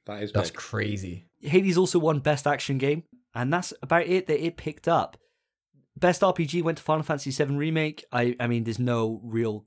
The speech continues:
Speaker 3: contenders there. I mean, Final Fantasy seven Remake was an absolutely phen-,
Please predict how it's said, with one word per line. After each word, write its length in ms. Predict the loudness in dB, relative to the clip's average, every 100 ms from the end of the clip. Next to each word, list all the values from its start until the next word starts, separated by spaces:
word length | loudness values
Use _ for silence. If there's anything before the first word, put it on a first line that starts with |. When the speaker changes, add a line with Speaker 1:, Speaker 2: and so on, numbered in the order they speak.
| -18
Speaker 3:
contenders 600 | -10 -8 -4 -2 -2 -4
there. 360 | -2 0 -2 -4 -6
I 60 |
mean, 160 | -6 -4
Final 220 | -6 -6
Fantasy 180 | -8 -8
seven 180 | -8 -6
Remake 360 | -6 -6 -8
was 220 | -8 -8 -6
an 80 | -10
absolutely 360 | -10 -14 -16
phen-, 220 | -12 -12